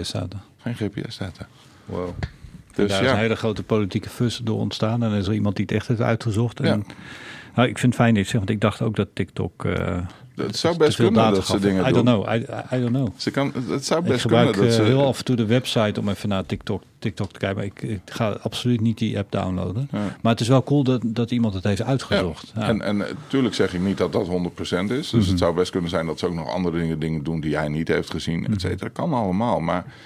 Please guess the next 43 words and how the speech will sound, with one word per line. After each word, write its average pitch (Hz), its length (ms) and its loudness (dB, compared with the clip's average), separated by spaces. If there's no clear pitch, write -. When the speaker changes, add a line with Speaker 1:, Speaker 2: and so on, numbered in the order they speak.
Speaker 2:
heel 120 200 2
vaak 113 240 2
wordt 98 160 -2
er - 60 -8
gewoon 107 200 -2
iets 101 160 -4
geroepen. 123 520 0
En 101 120 -2
dan 95 140 0
gaat - 180 -2
iedereen 104 380 0
daarover, 90 480 0
die 82 100 -6
gaat - 120 -2
het 85 100 -2
opblazen, 110 560 0
et 82 80 -4
cetera. 123 420 0
En 95 120 0
dan 80 120 -2
wordt 87 140 -2
zo'n 90 240 0
bedrijf 110 340 2
onder 98 160 -2
de 87 60 -6
grond 95 240 -2
gestampt, 87 280 -6
terwijl 117 220 -2
ze 117 80 -2
misschien 117 300 -2
helemaal 107 200 0
niks 92 200 -4
doen. 117 180 -4
Speaker 1:
Mhm. 90 200 0
Speaker 2:
Dus 87 140 0
je 98 80 0
moet 120 360 0
dat 92 240 0
gewoon, 73 360 -4
vind 78 240 -4
ik, 69 160 -8
uitzoeken. - 560 -6
Nou, 80 120 -4